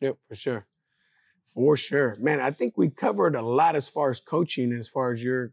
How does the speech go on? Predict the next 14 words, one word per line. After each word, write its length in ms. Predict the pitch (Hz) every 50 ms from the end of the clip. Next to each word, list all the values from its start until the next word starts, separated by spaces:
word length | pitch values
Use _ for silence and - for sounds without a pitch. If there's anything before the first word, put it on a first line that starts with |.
| _ _
career. 380 | - 113 117 127 135 139 147
You 160 | 143 120 117 110
talked 320 | - - 131 117 - -
about 280 | 113 117 113 113 101 -
the 80 | 104
academy. 600 | 104 101 - - 131 120 123 123 123 127 131 135 _ _ _ _ _ _ _ _ _ _ _
Um, 500 | - 120 120 117 113 110 107 101 98 92 - _ _ _ _ _ _ _ _ _
we 100 | - 110
talked 300 | 107 - 131 117 113 -
about 200 | 113 110 113 107
how 120 | 107 120 120
you 160 | 120 113 113
got 180 | 117 117 113 117
it, 140 | 113 -